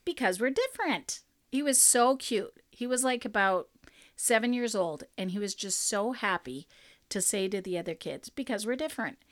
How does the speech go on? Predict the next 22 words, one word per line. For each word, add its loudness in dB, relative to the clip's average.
And 0
I 4
think -4
that 2
was -2
really -4
cool, 2
like, -2
that 0
he -2
had -2
this -4
attitude -6
that -8
he -8
would -4
do -6
that, -8
you -8
know, -4
to -8
just 0